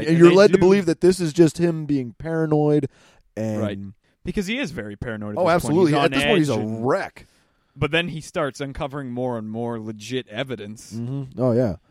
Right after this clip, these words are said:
Speaker 1: And again, through, throughout this whole section of the film, the, the kind of the middle section of the film, I'm thinking, "Man," th-, th-, wrote down, "out of nowhere, detective story. This is really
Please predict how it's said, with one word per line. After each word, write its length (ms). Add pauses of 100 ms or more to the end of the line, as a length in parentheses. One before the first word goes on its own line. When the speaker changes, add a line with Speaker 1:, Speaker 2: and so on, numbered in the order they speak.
(460)
Speaker 1:
And 140
again, 240
through, 180
throughout 360
this 200
whole 220
section 380
of 40
the 60
film, 240
the, 100
the 100
kind 140
of 40
the 120
middle 260
section 340
of 40
the 60
film, 200
I'm 100
thinking, 280
"Man," 220
th-, 140
th-, 100 (600)
wrote 180
down, 240
"out 200
of 80
nowhere, 460
detective 460
story. 500 (440)
This 240
is 120
really 720